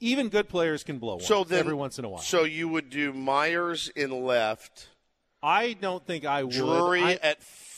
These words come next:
Speaker 1: That was A J's suggestion.
Speaker 2: Drury at first,
Speaker 1: I,
Speaker 2: or
Speaker 1: I,
Speaker 2: Bell at first?
Speaker 1: I think it's cliche, but I think you, you have to dance with the date you brought to the dance.
Speaker 2: Yeah, I think Profar's
Speaker 1: This
Speaker 2: the
Speaker 1: is,
Speaker 2: guy.
Speaker 1: the Padres have won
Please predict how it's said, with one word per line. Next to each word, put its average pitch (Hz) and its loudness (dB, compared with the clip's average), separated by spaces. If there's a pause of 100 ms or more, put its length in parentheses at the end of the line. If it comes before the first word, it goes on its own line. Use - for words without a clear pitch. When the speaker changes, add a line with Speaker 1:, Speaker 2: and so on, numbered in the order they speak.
(140)
Speaker 1:
That 214 4
was 208 -4
A 190 -2
J's 165 -4
suggestion. 127 -8
Speaker 2:
Drury 135 -2
at 120 -4
first, - -8
Speaker 1:
I, 170 0
Speaker 2:
or 123 0
Speaker 1:
I, 175 2
Speaker 2:
Bell 127 2
at - -12
first? 123 -4
Speaker 1:
I 147 2
think 156 -6
it's - -10
cliche, 110 -10
but 107 -10
I 104 -6
think 120 -12
you, 120 -8 (140)
you 113 -12
have 113 -8
to 123 -14
dance 101 -12
with 104 -16
the 104 -20
date 95 -14
you 101 -20
brought 92 -12
to 101 -20
the 90 -16
dance. 101 -8
Speaker 2:
Yeah, 156 0
I 165 2
think 170 -12
Profar's 143 -2
Speaker 1:
This - -
Speaker 2:
the 180 -2
Speaker 1:
is, 113 -8
Speaker 2:
guy. 107 -2
Speaker 1:
the 135 -8
Padres 170 0
have 139 -6
won 135 -4